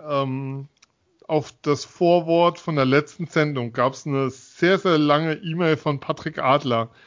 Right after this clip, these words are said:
Lieber Patrick, wir haben aktuell noch nicht drauf geantwortet, weil das ein, wie soll ich sagen,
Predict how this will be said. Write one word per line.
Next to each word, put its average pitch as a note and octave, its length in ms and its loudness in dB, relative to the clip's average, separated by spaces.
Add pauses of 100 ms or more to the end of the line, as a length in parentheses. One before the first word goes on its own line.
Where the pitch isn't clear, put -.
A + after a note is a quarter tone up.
(560)
Lieber F3+ 260 4
Patrick, D#3 460 -2
wir C#3+ 140 4
haben D#3+ 440 0
aktuell D#3+ 420 -2
noch D#3+ 120 -4
nicht D#3+ 220 -8
drauf D3 220 0
geantwortet, C#3+ 960 -2
weil C3 300 0
das C#3 280 -6
ein, C3 460 -8
wie D3 80 -16
soll C#3+ 140 -4
ich A#2+ 60 -8
sagen, B2 460 -2